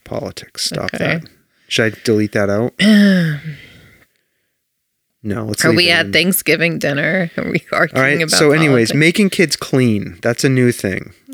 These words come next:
Speaker 2: Okay.
Speaker 1: Okay? That's gaining popularity, apparently. Um, let's see. So one thing, uh, some people are doing now that's becoming more common,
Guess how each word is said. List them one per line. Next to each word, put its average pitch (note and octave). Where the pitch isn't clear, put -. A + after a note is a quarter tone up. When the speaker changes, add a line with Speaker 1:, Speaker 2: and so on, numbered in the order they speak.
Speaker 2:
Okay. -
Speaker 1:
Okay? A2+
That's G#2+
gaining B2
popularity, G#2+
apparently. G2
Um, G2+
let's -
see. A#2+
So -
one C#3
thing, C#3+
uh, A2+
some C3
people B2
are A2+
doing G2+
now G2
that's G2+
becoming A2+
more G2
common, F#2+